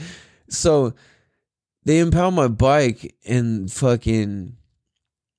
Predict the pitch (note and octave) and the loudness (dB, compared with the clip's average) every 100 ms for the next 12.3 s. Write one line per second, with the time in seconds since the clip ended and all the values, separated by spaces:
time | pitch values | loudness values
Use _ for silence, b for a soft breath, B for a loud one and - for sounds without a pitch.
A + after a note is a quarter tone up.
0 | _ _ _ - G#2+ G2+ A#2+ C3 C3+ C#3+ | _ _ _ -4 -2 0 2 2 0 0
1 | - _ _ A#2 A#2 A#2 A2+ A2 A2+ A2+ | -2 _ _ 0 2 4 4 4 2 0
2 | G#2+ - _ _ _ _ _ _ _ _ | -4 -10 _ _ _ _ _ _ _ _
3 | _ A#2 A2+ A2+ A2 - A2+ A2 A2 A2 | _ -2 2 2 0 0 0 2 0 0
4 | G#2+ F#2+ - _ _ _ - - - - | -2 -8 -10 _ _ _ -14 -12 -10 -10
5 | A2 A2+ C3 C#3 C#3 C#3 - A2 C3 A2 | -4 0 0 0 0 -2 -2 -2 0 -4
6 | - A#2 A#2 E3 - - _ _ _ _ | 0 2 2 0 -6 -16 _ _ _ _
7 | _ _ _ _ - A#2 - A#2+ A#2 B2+ | _ _ _ _ -2 0 2 2 2 0
8 | B2+ C3 C3+ C#3+ D#3 D#3+ - _ _ _ | 0 -2 0 2 0 -2 -10 _ _ _
9 | _ _ _ _ _ _ _ _ _ - | _ _ _ _ _ _ _ _ _ -4
10 | G#2+ G2+ - B2 B2 C#3 C#3 B2 A#2 A2+ | 0 0 0 2 4 4 2 2 2 2
11 | A2+ A2+ G#2+ D2 D#2 - G2+ G#2 F2+ G2+ | 0 0 -2 -2 -4 -6 -6 -4 0 2
12 | G#2+ A2+ C#3+ | 2 2 -2